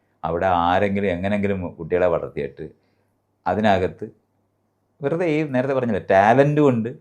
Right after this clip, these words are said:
ആ, ഏഹ്, കുറച്ച് കാര്യങ്ങൾ പഠിപ്പിച്ചപ്പോൾ അതിനകത്ത് താല്പര്യമുള്ളവരാണ് മേപ്പോട്ട് വരുന്നത്. ബാക്കിയുള്ളവരെ മുഴുവൻ ഉപേക്ഷിക്കുകയാണല്ലോ ചെയ്യുന്നത്. പണ്ട് തോപ്പി, ഇപ്പം എല്ലാവരെയും all pass എന്ന് പറയുന്ന കാരണം കൊണ്ടൊന്നും വ്യത്യാസം ഉണ്ടാകത്തില്ല. കഴിവില്ലാത്തവരുണ്ടാകും എന്നുള്ളതേ ഉള്ളൂ.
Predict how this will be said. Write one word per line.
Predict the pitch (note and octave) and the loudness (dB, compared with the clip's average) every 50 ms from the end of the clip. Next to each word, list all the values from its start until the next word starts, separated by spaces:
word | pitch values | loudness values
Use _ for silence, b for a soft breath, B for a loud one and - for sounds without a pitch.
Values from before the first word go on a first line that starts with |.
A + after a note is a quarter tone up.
| _ _ _ _ - | _ _ _ _ -2
ആ, | F#2+ G#2+ | -2 0
ഏഹ്, | G#2+ G#2 F#2 - D2 D#2 D2 B1 B1 D2 C#2+ - - - - | 0 -2 -4 -6 -10 -12 -12 -12 -12 -14 -14 -16 -14 -8 -4
കുറച്ച് | G2+ G2 F#2+ - | -4 -2 0 0
കാര്യങ്ങൾ | B2 A2+ G2 F#2 G2 G2+ G#2 G2 | 2 4 4 4 4 2 0 0
പഠിപ്പിച്ചപ്പോൾ | G2 G2+ F#2 F2 D#2+ D#2+ - F#2 D#2 G2 F2 E2 F#2+ F2+ | 0 0 -2 -2 -4 -8 -12 -8 -4 -4 -2 0 2 2
അതിനകത്ത് | F2 F#2 F#2 F2+ F2+ E2+ - | 2 2 0 -2 -2 -2 0
താല്പര്യമുള്ളവരാണ് | E2+ D#2 E2 D#2+ F#2 F2 E2 D#2 D2+ D2+ D#2 D2+ C#2 C2 C2+ D#2+ F#2+ - _ _ _ _ - | 0 0 0 -2 -4 -4 -4 -4 -4 -4 -4 -4 -4 -6 -6 -8 -14 -18 _ _ _ _ -10
മേപ്പോട്ട് | E2 - - C#2+ - - | -10 -8 -8 -10 -10 -10
വരുന്നത്. | - - - _ _ _ _ _ _ _ _ _ _ _ _ _ _ _ _ _ _ _ _ _ - | -14 -16 -18 _ _ _ _ _ _ _ _ _ _ _ _ _ _ _ _ _ _ _ _ _ -4
ബാക്കിയുള്ളവരെ | C#3 D#3 E3+ E3 E3+ F3 | -2 0 2 2 2 2
മുഴുവൻ | E3+ E3 E3+ E3+ E3 E3 E3 D#3+ - _ - | 2 2 0 0 0 -2 -6 -8 -12 _ -10
ഉപേക്ഷിക്കുകയാണല്ലോ | A#2 A#2+ B2+ D3 C#3+ C3+ D#3 C#3+ C#3+ C#3+ C3 B2 A#2+ A#2 A2+ | -6 0 0 0 0 0 -2 -2 0 0 2 2 2 0 -2
ചെയ്യുന്നത്. | A2 G#2 G2 F#2+ F#2+ F#2 | -2 -2 -4 -4 -4 -2
പണ്ട് | G2+ G2+ G#2+ A2 - | -2 -2 0 0 0
തോപ്പി, | A2 A2+ A2 - B2+ | 0 0 0 -2 -6
ഇപ്പം | A2+ G#2 - C3+ | -6 -2 2 4
എല്ലാവരെയും | B2+ A#2+ A#2+ B2 C3 C3 C3 C3 A#2+ A#2 | 4 4 4 4 4 4 4 4 6 4
all | B2 C3 C3 C3 | 4 4 2 2
pass | B2+ B2 B2+ C3+ | 0 0 0 -4
എന്ന് | B2+ B2+ B2 | -6 -4 -4
പറയുന്ന | B2 A#2+ A#2+ A#2 A#2+ A#2+ A#2 | -2 -2 -2 -2 -4 -4 -4
കാരണം | A#2 A2+ A#2 A#2+ | -4 -4 -4 -6
കൊണ്ടൊന്നും | A#2+ A2+ A2+ A2+ A2+ A#2+ B2 _ _ _ _ _ _ _ _ _ _ _ _ - | -6 -4 -4 -6 -6 -8 -12 _ _ _ _ _ _ _ _ _ _ _ _ -6
വ്യത്യാസം | A2 G#2+ B2+ C3 B2 B2 B2 | -2 2 4 4 4 6 4
ഉണ്ടാകത്തില്ല. | G#2+ E2+ D#2 C#2+ - - - - _ _ _ _ _ _ _ _ _ _ _ _ _ _ _ _ _ _ _ _ _ _ _ _ _ _ _ _ _ _ _ _ _ _ _ _ _ - | 2 2 -2 -6 -8 -14 -20 -20 _ _ _ _ _ _ _ _ _ _ _ _ _ _ _ _ _ _ _ _ _ _ _ _ _ _ _ _ _ _ _ _ _ _ _ _ _ -2
കഴിവില്ലാത്തവരുണ്ടാകും | G#2+ A2+ C3 C#3+ C#3 D3 C#3 - C#3 C3 C3+ B2+ B2+ B2 B2+ B2+ B2+ | 0 4 4 6 6 6 6 6 4 2 2 2 2 2 2 2 2
എന്നുള്ളതേ | B2+ B2 A#2 A#2 A2 G#2+ | 0 -2 -4 -4 -4 -6
ഉള്ളൂ. | G2+ F#2+ - | -6 -10 -14